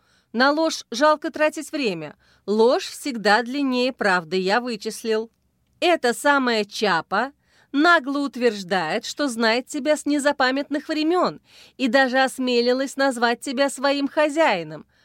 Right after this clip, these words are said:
Ну как это тебе?" Витя стоял, потупившись. Что-то знакомое почудилось ему в этом имени, но он не хотел ничего вспоминать. Он был счастлив в лабиринте лабораторий и хотел остаться таким счастливым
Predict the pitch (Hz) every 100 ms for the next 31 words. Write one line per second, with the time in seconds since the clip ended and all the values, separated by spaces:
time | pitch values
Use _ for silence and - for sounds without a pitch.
0 | _ - 311 320 285 226 240 226 262 254
1 | 320 339 _ _ _ - 240 247 240 -
2 | 262 254 185 - 185 190 170 160 - 156
3 | - _ _ _ _ - _ - - 311
4 | 320 302 302 302 339 330 277 233 214 226
5 | - 269 247 240 233 233 240 262 233 240
6 | 262 254 277 254 180 156 151 - 185 202
7 | 233 240 247 240 240 233 - 240 269 285
8 | 285 - 285 254 269 - - 254 262 240
9 | 175 147 - _ - - - 226 269 269
10 | 247 269 - - 233 240 254 254 254 -
11 | 208 214 202 208 226 220 196 190 185 175
12 | - 247 285 269 - 240 226 220 302 285
13 | 220 - 240 - 226 214 208 240 226 208
14 | - 208 233 269 269